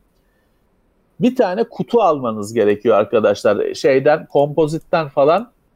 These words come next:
H D M I'ye dönüştürücü harici kutu almanız gerekiyor. Bir dünya para.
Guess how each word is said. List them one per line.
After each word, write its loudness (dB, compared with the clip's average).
H 0
D 4
M 0
I'ye 2
dönüştürücü -2
harici 0
kutu -2
almanız -4
gerekiyor. 0
Bir 2
dünya 0
para. 0